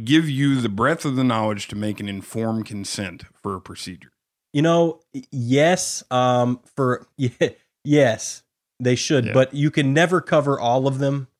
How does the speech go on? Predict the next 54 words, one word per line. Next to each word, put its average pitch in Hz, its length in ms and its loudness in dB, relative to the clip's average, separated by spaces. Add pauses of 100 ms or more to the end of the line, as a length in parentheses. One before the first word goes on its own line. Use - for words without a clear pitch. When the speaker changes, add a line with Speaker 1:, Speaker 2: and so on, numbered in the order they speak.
(500)
Speaker 2:
Um, 113 340 2
I 135 100 4
don't, 143 320 2
do 151 100 4
I 151 120 6
think 175 300 -2
that 143 160 2
when 139 120 2
a 135 60 2
doctor's 139 400 2
writing 139 320 2
a 135 40 2
prescription, 139 760 -4 (380)
they 135 100 4
should 135 180 -2
say, 147 200 4
"Well, 185 220 6
there's 170 220 2
Tylenol, 254 460 4
there's 165 220 2
Advil, 175 600 4
there's 139 220 2
aspirin, 160 640 0 (320)
there's 131 240 2
this 190 180 4
generic, 156 540 2
there's 131 240 0
this, 196 260 4
Speaker 1:
Uh, - 60 2
Speaker 2:
there's 135 120 4
Speaker 1:
it's, 120 120 -2
Speaker 2:
that, 175 160 6
Speaker 1:
it's 165 80 0
a 156 60 2
Speaker 2:
there's 156 100 6
Speaker 1:
little 196 160 4
Speaker 2:
the 196 80 4
Speaker 1:
bit 180 80 8
Speaker 2:
other"? 170 160 6
Speaker 1:
different. 127 240 2
That's 120 180 0
not 127 140 0
a 117 60 0
procedure. 104 520 -4
I 110 60 -2
mean, 117 220 2
like, 117 180 2 (280)
when 127 140 2
you're 147 160 4
going 151 300 4
to 123 80 2
be 117 160 2
cut 139 320 -2
on, 87 320 -6